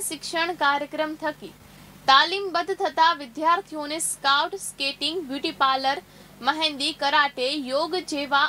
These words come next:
અઢાર પ્રકારની તાલીમથી નિપુણ કરાયા. ભાવનગર શિશુ વિહાર દ્વારા શહેરના ત્રણસો આડત્રીસ વિદ્યાર્થીઓને સ્કેટિંગ, બ્યુટી પાર્લર, મહેંદી, કરાટે, યોગ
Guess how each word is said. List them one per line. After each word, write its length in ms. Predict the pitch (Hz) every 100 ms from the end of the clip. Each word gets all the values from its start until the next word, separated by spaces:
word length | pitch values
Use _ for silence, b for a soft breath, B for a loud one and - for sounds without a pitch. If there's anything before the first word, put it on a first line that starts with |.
| -
અઢાર 420 | 262 226 302 349
પ્રકારની 640 | - 294 285 277 277 294
તાલીમથી 680 | 311 262 254 269 294 311 320
નિપુણ 500 | 285 247 - 269 269
કરાયા. 600 | 277 233 233 240 202 196 208 - - - - - - - - - - - - - - - - - - - - -
ભાવનગર 520 | 233 226 247 277 320 330
શિશુ 360 | 294 285 330
વિહાર 500 | 269 254 247 254 277
દ્વારા 380 | 240 247 240 262
શહેરના 640 | - 226 226 226 233 240 - b b b -
ત્રણસો 440 | 254 254 254 269 - - - -
આડત્રીસ 520 | 226 247 247 294 320 233
વિદ્યાર્થીઓને 880 | 233 202 269 277 277 262 254 208 175
સ્કેટિંગ, 680 | - - 254 254 294 311
બ્યુટી 260 | 240 240 254
પાર્લર, 440 | - 240 247 269
મહેંદી, 440 | 254 226 233 240 269
કરાટે, 680 | - 233 247 233 247 254 302 b b b b b
યોગ 460 | 214 240 269 262 302